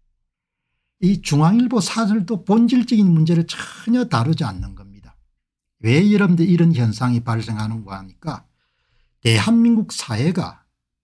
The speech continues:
선거 부정, 부정선거 문제에 대부분의 입을 닫기 때문에 근본 문제가 선거 부정에서 비롯되더라도 누구도 그 문제를 타치를 안 하려고 하는 겁니다.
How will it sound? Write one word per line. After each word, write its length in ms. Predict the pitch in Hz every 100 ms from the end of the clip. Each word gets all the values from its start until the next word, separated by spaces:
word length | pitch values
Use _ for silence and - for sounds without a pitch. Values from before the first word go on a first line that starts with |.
| _ _ _
선거 680 | - - - 143 160 226 247
부정, 400 | 208 180 190 - _ _ _ _ _ _ _ _ _ _ _
부정선거 800 | 226 226 262 247 - 170 143 156
문제에 840 | 127 104 107 120 120 120 175 160 - _ _ _ _ _ _
대부분의 880 | - - - - - 294 277 240 190
입을 300 | 170 185 175
닫기 400 | 165 160 - -
때문에 520 | 117 101 95 123 117 90 _ _ _ _ _ _ _ _ _ _ _ _ _ _ _ _
근본 580 | - 277 302 254 226 180
문제가 540 | 143 139 127 160 160
선거 580 | 156 - 131 139 165 220
부정에서 520 | 202 247 226 190 -
비롯되더라도 840 | - 143 147 - 147 123 117 104 117
누구도 720 | - 98 110 123 269 277 262
그 100 | -
문제를 800 | 214 196 135 123 147 156 190 190
타치를 440 | - 214 214 185 139
안 180 | 123 110
하려고 320 | 127 131 139
하는 260 | 92 92
겁니다. 400 | - _ _ _